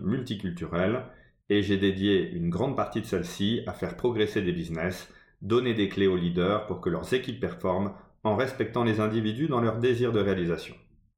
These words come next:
Je dirais donc que mettre l'économie au service de la communauté, des hommes et des femmes, est un peu ce qui me fait me lever le matin.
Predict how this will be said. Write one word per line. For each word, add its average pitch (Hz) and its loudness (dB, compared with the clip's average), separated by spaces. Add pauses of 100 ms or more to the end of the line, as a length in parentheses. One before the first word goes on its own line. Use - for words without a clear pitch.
(720)
Je 92 0
dirais 104 2
donc 85 -4 (180)
que - -6
mettre 101 0
l'économie 98 2
au 151 4
service 110 0
de 87 2
la 80 -2
communauté, 107 0
des 110 2
hommes 82 -2 (160)
et 151 4
des 95 2
femmes, 87 -2 (340)
est 92 0
un 104 2
peu 85 -2
ce - -8
qui 117 -2
me 98 0
fait 107 0
me 98 2
lever 95 4
le 113 0
matin. 87 -4